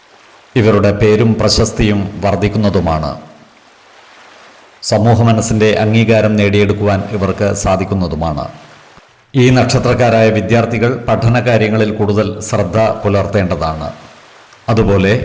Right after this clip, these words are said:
ഉദ്യോഗാർത്ഥികൾക്കും മറ്റു തൊഴിൽ അന്വേഷകർക്കും കാര്യങ്ങൾ അനുകൂലമാണ്. പുതിയ തൊഴിലവസരങ്ങൾ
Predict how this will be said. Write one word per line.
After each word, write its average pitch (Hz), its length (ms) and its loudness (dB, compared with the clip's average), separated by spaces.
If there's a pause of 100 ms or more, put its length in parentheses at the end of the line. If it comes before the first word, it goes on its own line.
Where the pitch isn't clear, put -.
(140)
ഉദ്യോഗാർത്ഥികൾക്കും 110 840 2 (240)
മറ്റു 110 260 0
തൊഴിൽ 113 220 2 (120)
അന്വേഷകർക്കും 110 680 0 (120)
കാര്യങ്ങൾ 104 360 0 (140)
അനുകൂലമാണ്. 95 680 0 (420)
പുതിയ 104 360 2 (120)
തൊഴിലവസരങ്ങൾ 104 800 0